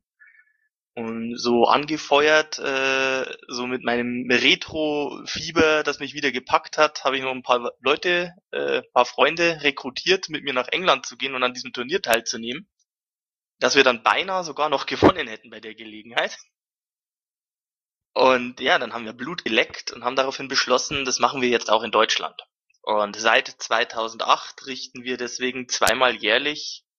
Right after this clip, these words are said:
die deutschen Mega Drive Meisterschaften aus. Noch originalgetreu auf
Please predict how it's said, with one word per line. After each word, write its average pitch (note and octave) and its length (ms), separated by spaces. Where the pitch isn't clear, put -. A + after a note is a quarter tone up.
die B2 420
deutschen C3+ 560
Mega C#3+ 240
Drive G#2 400
Meisterschaften G2+ 840
aus. - 480
Noch G#2+ 240
originalgetreu C3+ 960
auf - 540